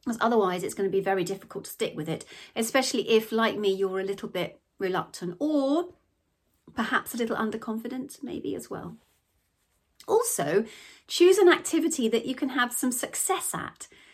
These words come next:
Don't make it too hard or unattainable, or you could easily have the same failed result. Little steps, a bit like changing your eating pattern.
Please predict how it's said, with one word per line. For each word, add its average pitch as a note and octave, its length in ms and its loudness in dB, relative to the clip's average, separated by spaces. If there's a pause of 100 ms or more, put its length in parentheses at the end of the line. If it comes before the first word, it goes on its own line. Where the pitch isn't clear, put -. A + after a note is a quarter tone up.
(160)
Don't F#4 180 2
make G4+ 220 2
it - 100 -8
too D#4 200 2
hard B3+ 800 0
or - 280 -2
unattainable, B3+ 1040 -2 (280)
or C4 100 -8
you B3+ 160 -4
could - 420 -6 (200)
easily G#3+ 480 -2
have F#3 280 -8
the F#3+ 60 -10
same F3 380 -2
failed F3 540 -6 (100)
result. E3 440 -8 (280)
Little A#3 460 -4
steps, - 640 -8
a - 380 -16
bit - 60 -6
like - 140 0
changing G#3 380 -2
your E3+ 160 0
eating F3 280 -8
pattern. E3 460 -12